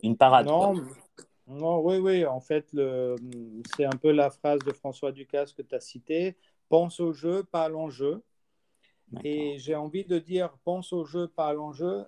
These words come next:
Speaker 2: C'est pas que penser à jouer. Évidemment, il faut jouer, il faut être joueur. Ce qu'on est rarement au golf quand ça se passe pas bien. On, on devient très critique, on devient, on culpabilise.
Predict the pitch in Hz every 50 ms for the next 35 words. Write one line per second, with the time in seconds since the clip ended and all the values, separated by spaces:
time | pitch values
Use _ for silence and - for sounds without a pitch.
0 | _ _ - - - 156 139 - _ 165 175 170 - - 160 143 - - 143 135
1 | 131 - - 135 113 117 120 113 117 135 165 196 220 220 190 170 _ - 113 113
2 | 113 123 131 156 180 170 143 113 107 - _ - 147 143 127 113 117 120 127 143
3 | 170 196 190 117 113 _ - 135 135 - - 135 127 120 120 127 131 127 143 175
4 | 190 - _ _ _ _ _ _ _ _ _ _ - - - - 143 139 143 143
5 | 139 - 165 165 - 151 156 156 160 160 156 143 127 123 117 123 123 131 151 143
6 | - - 139 131 - - 131 123 - _ - 131 120 - _ - 120 113 110 110
7 | 117 127 147 160 - - 117 113 120 120 - - 120 120 117 120 113 110 123 127
8 | 139 151 151 - - - - 120 123 151 147 139 127 - - 147 147 160 151 -
9 | - 135 120 113 110 120 117 110 110 120 123 123 120 123 123 120 117 113 117 117
10 | - - 127 110 - - 127 113 117 127 127 131 151 156 156 165 165 156 143 143